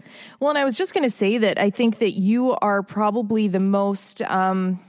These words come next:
how do I put this? I, I guess almost buried in paperwork, because you have to keep track of every report that comes out. You have to keep track of every,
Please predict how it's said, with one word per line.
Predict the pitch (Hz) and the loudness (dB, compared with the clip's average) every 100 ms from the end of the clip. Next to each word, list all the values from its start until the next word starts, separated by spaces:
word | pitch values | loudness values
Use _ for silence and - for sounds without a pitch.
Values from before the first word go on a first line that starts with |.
| - _ | -18 _
how | - 202 | -6 -2
do | |
I | 190 | 0
put | 175 190 | 0 -2
this? | 220 185 | -2 -2
I, | - 214 214 | -2 0 0
I | |
guess | 208 277 | 0 0
almost | 262 277 254 180 | 0 0 -2 -2
buried | 190 208 240 | 0 0 0
in | 185 | -2
paperwork, | 175 202 226 240 180 - | -2 -6 -4 -4 -4 -4
because | 196 208 190 185 | -6 -4 -4 -4
you | 202 262 | -4 -2
have | 277 277 | -2 -2
to | - | -4
keep | 220 220 196 | -4 -4 -2
track | 208 196 | -2 -2
of | 202 180 | -2 -2
every | 214 196 202 | -2 0 0
report | 180 175 247 254 - | 0 -2 -2 -2 -2
that | 220 | -4
comes | 202 196 185 | 0 0 0
out. | 185 170 143 | 0 0 -2
You | 185 | -2
have | 196 - | -2 -2
to | |
keep | 196 208 196 | -4 -4 -6
track | 208 190 190 | -2 -2 -2
of | 185 180 | -4 -2
every, | 202 180 190 | -4 -2 -2